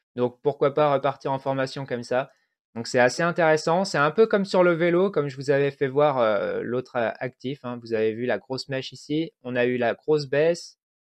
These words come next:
une remontée un petit peu plus basse que l'autre. Et après, hop, le gros M pour finir. Donc, euh, voilà, retournement de situation. On voit bien là le W qui pourrait se former. Donc si on fait pas de nouveau plus bas,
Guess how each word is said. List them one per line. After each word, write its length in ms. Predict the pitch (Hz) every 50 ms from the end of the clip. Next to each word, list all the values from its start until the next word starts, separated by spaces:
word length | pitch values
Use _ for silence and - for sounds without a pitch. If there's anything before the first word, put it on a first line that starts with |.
| _ _
une 160 | 135 139 147
remontée 680 | 151 160 165 165 165 170 160 - 170 170 180 185 - -
un 140 | - 135 139
petit 180 | 139 - -
peu 140 | _ - 147
plus 200 | 143 - 147 143
basse 280 | 135 147 143 143 139 -
que 80 | -
l'autre. 400 | 127 123 139 156 175 170 - _ _ _ _ _ _ _ _ _ _ _
Et 120 | - 135 139
après, 420 | 127 117 - - 123 120 117 - -
hop, 180 | 123 120 117 - _ _ _ _ _ _ _ -
le 100 | 127 127
gros 260 | 123 127 127 131 131
M 180 | 135 139 139 127
pour 180 | - 131 117
finir. 400 | - - 123 120 123 135 139 135 - _ _ _ _ _ _ _ _ _ _ _
Donc, 280 | 117 117 120 117 - 123
euh, 340 | 113 107 101 98 92 92 98
voilà, 220 | 104 101 87 -
retournement 600 | - - 139 135 - 160 160 160 156 156 160 160 165
de 60 | 160
situation. 600 | - - - 151 147 143 147 - 156 156 180 190
On 40 | 170
voit 140 | 131 120 117
bien 200 | 120 131 139 139
là 120 | 135 127
le 120 | 120 120 117
W 480 | 123 131 123 131 135 127 139 143 147
qui 160 | - - 170
pourrait 220 | 170 - 160 165 160
se 100 | 156 -
former. 400 | 165 151 143 147 156 185 220 208
Donc 200 | 151 147 139 135
si 100 | - 160
on 60 | 151
fait 120 | - 160
pas 160 | 156 - 165 160
de 60 | 160
nouveau 260 | 156 160 151 160 156
plus 180 | 147 - 143 131
bas, 300 | 135 143 160 185 185